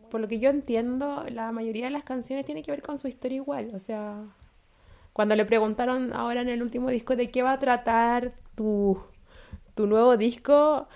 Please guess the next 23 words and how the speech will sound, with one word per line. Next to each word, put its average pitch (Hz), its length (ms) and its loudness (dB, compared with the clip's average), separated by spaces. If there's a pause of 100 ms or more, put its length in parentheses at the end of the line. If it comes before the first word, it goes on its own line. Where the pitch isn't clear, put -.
(180)
dijo, 202 500 2
"Divorce, 208 640 4
my 190 120 0
baby, 185 300 0
be-, 196 300 -4
divorce", 180 640 -4
una 214 220 -6
cosa 190 240 -8
así. 180 320 -14 (840)
Porque, 202 500 0
mm, 175 400 -4 (640)
se 202 80 -8
había 196 140 0
recién 220 260 -4
divorciado 233 960 0
y 220 180 -4
la 202 160 -2
cuestión 202 260 -4
estaba 220 300 -2
como 202 380 -2
bien 214 180 0
cargadita 240 600 -2
de, 254 360 -6